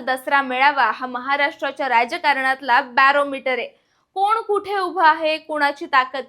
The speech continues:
किती आहे, कुठल्या युतीची शक्यता आहे, याची झलक याच मंचावर दिसते.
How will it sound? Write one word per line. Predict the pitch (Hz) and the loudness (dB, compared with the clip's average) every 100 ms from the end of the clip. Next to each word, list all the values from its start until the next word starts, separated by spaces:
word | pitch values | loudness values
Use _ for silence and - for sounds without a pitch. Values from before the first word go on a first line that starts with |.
| - | -14
किती | 277 339 | -14 -4
आहे, | 320 277 285 285 - _ _ 403 | -2 -2 -2 -4 -8 _ _ -2
कुठल्या | 427 415 453 | -2 -2 -4
युतीची | 370 320 302 277 254 | -4 -8 -12 -12 -10
शक्यता | 233 226 359 466 427 | -10 -10 -4 0 2
आहे, | 240 165 - _ _ - | 2 0 -16 _ _ -10
याची | 349 440 381 | -6 -2 -4
झलक | - 349 339 254 339 | -4 -4 0 -2 -4
याच | 294 254 254 330 | 0 2 0 -4
मंचावर | 277 254 262 302 294 | -10 -10 -4 -4 -4
दिसते. | 269 254 - - | -6 -12 -14 -16